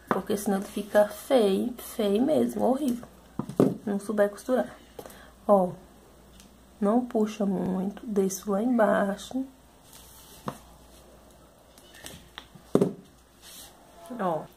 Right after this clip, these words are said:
e vou costurar até lá, lá do outro lado, assim, tá? Vou entrar com minha agulha assim, ó, tá? Pra não fazer ponto grande.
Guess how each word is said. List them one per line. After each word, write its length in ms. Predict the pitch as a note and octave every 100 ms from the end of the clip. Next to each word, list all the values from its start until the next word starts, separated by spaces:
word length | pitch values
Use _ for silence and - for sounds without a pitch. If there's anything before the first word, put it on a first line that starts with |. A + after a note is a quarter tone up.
| - -
e 120 | G3+
vou 240 | G3+ G#3
costurar 460 | G#3 - - A3 G3+
até 320 | G3+ - A#3
lá, 420 | B3+ B3 A#3+ A#3+ A#3+
lá 380 | - G#3+ G#3 G#3
do 160 | G3+ G#3
outro 280 | G#3 G#3+
lado, 360 | G#3 F#3 F#3+ F#3+ - - - - - - - - -
assim, 400 | G#3 A#3 - F3+
tá? 320 | F3 F3 F#3
Vou 160 | F#3+ F#3
entrar 200 | F#3 F#3
com 120 | F#3+
minha 100 | F#3
agulha 280 | F3+ F3+ G3
assim, 480 | G#3+ - F#3 F3 F3+
ó, 300 | F#3+ B3 E4+ - - - - - - -
tá? 380 | G3+ F#3 G3 B3 - - - - - - - - - - - - - - - - - - - - - - - - - - - - - - - - - - - - - - - - - -
Pra 100 | G3
não 140 | G3+
fazer 320 | G3+ G#3 G3+
ponto 360 | G3+ G#3+ G#3+ A#3
grande. 600 | A#3 G#3 E3 - -